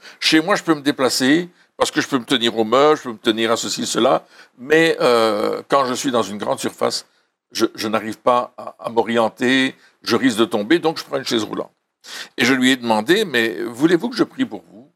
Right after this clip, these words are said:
dans le nom de Jésus ? » Et là, la dame a été très étonnée que quelqu'un lui demande, un inconnu, lui demande de prier pour elle. Et c'est ce que j'ai fait.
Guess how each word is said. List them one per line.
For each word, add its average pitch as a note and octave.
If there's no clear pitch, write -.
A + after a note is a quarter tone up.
dans G2
le F#2
nom G#2
de G#2
Jésus ? » F#2+
Et G#2+
là, C#3
la A#2
dame B2+
a F#2
été -
très A#2
étonnée F#2
que -
quelqu'un C#3+
lui C#3
demande, A2+
un G#2+
inconnu, A#2+
lui B2+
demande A2+
de A2
prier F#2+
pour -
elle. F2
Et -
c'est F3+
ce E3+
que E3+
j'ai A#2
fait. -